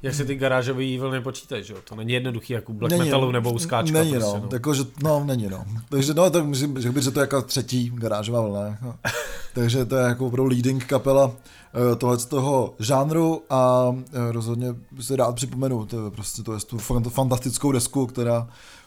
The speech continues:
Speaker 2: je velice nekonvenční, řekl bych, jako, takže, takže je skvělá a rozhodně doporučuji poslechu i do další, třeba, eh, Arabia Mountain, kde se konečně naladily kytary a tak, jako.
Speaker 1: No, mně hlavně přijde, že já jsem tu desku poslouchal teďka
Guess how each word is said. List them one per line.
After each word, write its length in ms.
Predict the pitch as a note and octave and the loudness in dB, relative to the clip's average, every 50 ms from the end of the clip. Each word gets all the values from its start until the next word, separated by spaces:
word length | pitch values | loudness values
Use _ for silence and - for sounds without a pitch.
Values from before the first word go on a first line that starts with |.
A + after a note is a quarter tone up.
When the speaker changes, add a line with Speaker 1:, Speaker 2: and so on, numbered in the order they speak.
| _ - D3 C#3 B2 | _ -12 -6 -2 0
Speaker 2:
je 180 | A#2 A2+ A2+ | 0 0 0
velice 400 | A2 G#2+ A2+ A2 A2 G#2+ - C#3 B2+ | 0 0 -2 -2 -2 -2 -2 -2 0
nekonvenční, 580 | A#2+ A#2+ - D3+ C#3+ C3+ B2+ A#2 A2+ A#2+ A#2+ | 0 2 2 2 2 2 2 2 0 0 0
řekl 160 | A2+ A2 G2+ | 0 0 -2
bych, 240 | G2+ G2+ G2+ G2 - | -4 -6 -8 -8 -8
jako, 440 | G#2+ G2+ F2+ - G#2 G2 F#2+ F#2+ G2 | -10 -10 -8 -8 -8 -8 -6 -8 -8
takže, 240 | G2+ G2+ G2 G2+ A2 G#2 G2+ G2+ G2+ G#2+ G#2+ - | -8 -8 -8 -8 -8 -6 -6 -8 -8 -10 -12 -14
takže 300 | A#2 G#2+ G#2 G2+ G2+ G#2+ | -12 -12 -10 -10 -8 -8
je 140 | G#2 G#2+ | -6 -6
skvělá 580 | G#2 - - - B2 A2+ A2+ A2+ A#2+ B2+ D3+ D#3+ - _ _ - - - | -8 -6 -6 -4 -2 0 0 2 0 0 -2 -4 -10 _ _ -20 -14 -8
a 100 | A#2+ A2+ A2+ A2+ A2 A2 G#2+ G#2+ G#2+ G#2+ | -6 -4 -2 -2 -2 -2 -2 -2 -4 -4
rozhodně 480 | A2 G#2+ G#2 A2 A2 G#2+ A2+ A2+ A2+ G#2+ A2 A2+ A#2 A#2+ | -6 -6 -8 -8 -6 -6 -4 -4 -4 -6 -8 -10 -12 -10
doporučuji 440 | A#2 A#2 A#2 - A#2+ A2+ G#2 - B2 A#2 | -8 -8 -6 -6 -6 -6 -4 -6 -6 -4
poslechu 360 | B2 A#2+ B2 B2+ A#2 - C#3 | -4 -4 -2 -2 -2 0 0
i 40 | C3+ | 0
do 80 | C3+ | 0
další, 380 | B2+ C3 C3 B2+ - - C#3 G2+ | 0 0 0 0 -2 -6 -8 -8
třeba, 320 | A#2 A#2 A2 A2 G#2+ G2+ - A#2 A2 - - - A#2 - - - - - - | -8 -8 -6 -6 -6 -8 -8 -12 -18 -18 -18 -18 -18 -18 -20 -20 -20 -20 -16
eh, 120 | C#3 A#2 A#2 - | -16 -16 -14 -12
Arabia 320 | A#2+ G#2+ G#2+ G#2 G2+ G#2 | -12 -10 -10 -8 -10 -10
Mountain, 420 | G#2 G#2 G#2 G#2+ G#2 - A#2 A2 G#2+ G#2+ G#2+ | -8 -8 -8 -8 -10 -10 -10 -12 -12 -12 -12
kde 140 | A2 G#2 G2 | -12 -12 -10
se 100 | - - | -10 -8
konečně 300 | - A2+ G#2 - A#2+ A#2 | -6 -6 -4 -2 -2 -2
naladily 280 | G#2+ G#2+ A2 A#2 A2+ | -2 0 0 -2 -2
kytary 360 | G#2 A#2+ A2+ A#2 A2 G#2+ A2 | -2 -2 -2 -2 -2 -4 -4
a 60 | A2 A#2 | -6 -8
tak, 220 | A#2 A2+ A#2 - | -10 -10 -10 -12
jako. 220 | B2 G2 - G2+ - _ - - - - _ - _ _ _ - | -14 -14 -16 -18 -20 _ -20 -20 -20 -20 _ -20 _ _ _ -10
Speaker 1:
No, 540 | C3 B2 A#2+ B2 A#2+ A#2+ B2 B2 B2 B2 B2 | -8 -4 -4 -2 -2 0 0 0 -2 -2 -2
mně 140 | B2 C3 B2+ | -2 -2 -2
hlavně 300 | B2+ C3+ C3 C3 D3 C#3+ | 0 0 0 0 0 -2
přijde, 320 | C#3+ - D3+ C3+ C#3 C#3 | -2 -4 -4 -2 0 0
že 160 | B2+ B2 C#3+ D3 | -2 -4 -6 -8
já 120 | - C#3+ B2 | -6 -6 -6
jsem 200 | - C#3+ C#3 B2 | -6 -6 -8 -6
tu 80 | C#3 | -6
desku 260 | C#3+ C3 A#2+ - - C#3+ | -6 -6 -6 -8 -8 -10
poslouchal 500 | C#3+ C3 - - C#3+ B2 C3+ C3+ C3 B2+ | -10 -8 -6 -6 -4 -2 0 0 0 -2
teďka 520 | B2+ A2+ - - C3 C3 C3 C3 C3+ - | -4 -8 -6 -4 -4 -2 -2 -2 -4 -8